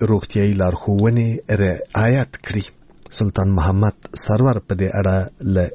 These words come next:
ښاغلي مظفري سره په تفصیل په یوه مرکه کې خبرې کړي او په سر کې یې ترې پوښتلي دي چې عرفه څه معنا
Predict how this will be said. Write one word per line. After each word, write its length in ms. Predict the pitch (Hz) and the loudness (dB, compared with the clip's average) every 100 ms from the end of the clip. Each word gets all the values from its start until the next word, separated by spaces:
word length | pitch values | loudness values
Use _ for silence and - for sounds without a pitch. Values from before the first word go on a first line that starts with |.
| - | -6
ښاغلي 480 | - 92 113 107 87 - - _ - - - - | -2 0 2 0 -2 -8 -20 _ -20 -20 -18 -2
مظفري 500 | 113 107 98 113 131 | 0 2 0 0 0
سره 260 | - 90 87 - | 0 -2 -4 -4
په 140 | - - 101 | -6 -2 -4
تفصیل 440 | - - 151 87 - _ _ | -2 0 0 -2 -10 _ _
په 60 | - | -4
یوه 200 | 92 92 | 0 2
مرکه 320 | 92 101 - | 2 0 0
کې 200 | 143 - | -4 -2
خبرې 280 | 104 98 101 | -2 0 -2
کړي 240 | - 104 104 - - - | 0 -2 -2 -8 -16 -4
او 100 | 95 | -4
په 120 | - | -2
سر 180 | - 127 | -2 0
کې 100 | - | -2
یې 80 | 110 | -2
ترې 120 | 104 - | -4 -6
پوښتلي 320 | - - 139 | -4 0 2
دي 100 | 135 | 2
چې 140 | 127 131 - - - - - | 0 -2 -4 -18 -20 -12 -2
عرفه 260 | 123 127 151 | 0 0 -2
څه 160 | - 143 | 0 2
معنا 220 | 143 151 | 2 2